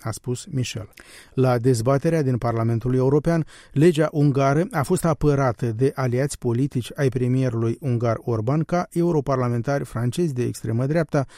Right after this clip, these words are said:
din Alianța Națională a lui Marine Le Pen.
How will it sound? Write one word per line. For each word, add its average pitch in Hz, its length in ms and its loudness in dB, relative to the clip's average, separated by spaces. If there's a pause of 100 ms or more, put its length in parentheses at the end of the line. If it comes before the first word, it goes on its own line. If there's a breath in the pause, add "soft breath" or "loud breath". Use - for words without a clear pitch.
(140 loud breath)
din 151 260 2
Alianța 139 640 0
Națională 131 760 -2
a 123 140 -6
lui 127 280 0
Marine 123 400 0
Le 127 200 2
Pen. 104 380 -4